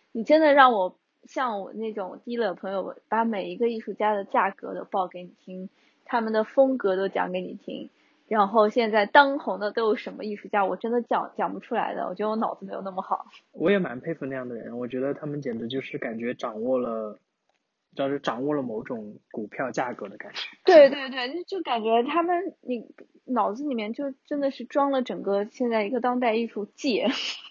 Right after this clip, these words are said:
Speaker 1: <laughs> 然后再加上一部分的艺术史，对，而且这样还加上很多八卦。<laughs> 我是因为我对数字很不敏感，所以我这个东西我真的是做不来。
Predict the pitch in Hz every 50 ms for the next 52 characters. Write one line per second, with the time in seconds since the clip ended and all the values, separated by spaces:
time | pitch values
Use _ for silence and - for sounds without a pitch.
0 | _ _ _ _ _ _ - - - - - - 214 208 226 240 262 254 - 320
1 | 269 240 - 311 262 269 311 311 269 247 233 233 - - 311 294 269 - 285 247
2 | 220 214 208 233 254 247 226 - 262 233 240 - - - - 180 - - - -
3 | - 185 175 - - - - - 254 320 277 247 233 - 294 247 233 247 240 214
4 | - 277 277 285 247 214 202 208 233 - 285 277 269 269 262 - - 311 294 240
5 | 208 175 - 277 - - - - - - _ _ _ _ _ _ _ _ _ _
6 | _ _ _ - - - 233 240 220 214 226 - 302 311 311 294 302 294 269 277
7 | 285 240 190 - 254 254 262 254 - 302 269 254 - 254 240 233 190 165 233 240
8 | 240 233 196 - 156 160 185 202 185 - 104 - 202 - 220 226 233 220 202 175
9 | 165 165 - - 247 220 214 220 226 233 247 247 226 202 185 - - - 185 180
10 | 196 226 247 254 262 262 269 233 - - 233 196 - - - - 202 - - -